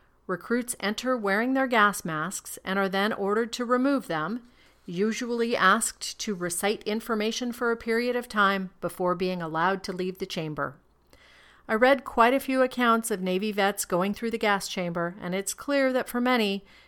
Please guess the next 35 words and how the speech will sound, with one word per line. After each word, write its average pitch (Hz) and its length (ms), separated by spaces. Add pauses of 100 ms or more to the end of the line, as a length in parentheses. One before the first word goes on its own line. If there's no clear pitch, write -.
(120)
this 185 180
is 185 120
one 196 200
of 185 120
their 190 180
most 175 320
vivid 196 440
memories 180 680 (120)
of 160 200
the 156 80
boot 175 260
camp 185 280
experience. 143 1000 (920)
It's - 200
good 220 180
to 233 80
hear 254 220
the 254 80
fat 254 320
boys 247 320
are 196 100
losing 202 380
a 233 40
little 254 280
weight 254 460
and 175 200
might 175 180
eventually 208 540
get 208 220
more 190 200
than 156 220
one 160 240
meal 180 240
a 180 80
day. 139 460